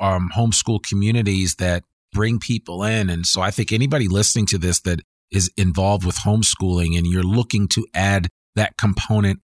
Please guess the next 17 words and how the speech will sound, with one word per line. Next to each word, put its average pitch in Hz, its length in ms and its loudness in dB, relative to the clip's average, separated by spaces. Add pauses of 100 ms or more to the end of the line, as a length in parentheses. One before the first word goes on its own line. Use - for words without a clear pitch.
of 85 240 0
visual 95 480 0
arts, - 480 -2 (360)
you 95 140 2
need 113 180 2
to 90 60 -2
connect 104 540 0
with, 90 480 0
uh, 82 240 0
Lakeisha 90 680 0
and 87 420 2
the 92 60 -4
folks 90 360 -2
at 80 80 -2
Art 82 240 -2
Ventures, 90 420 2
because 82 420 -2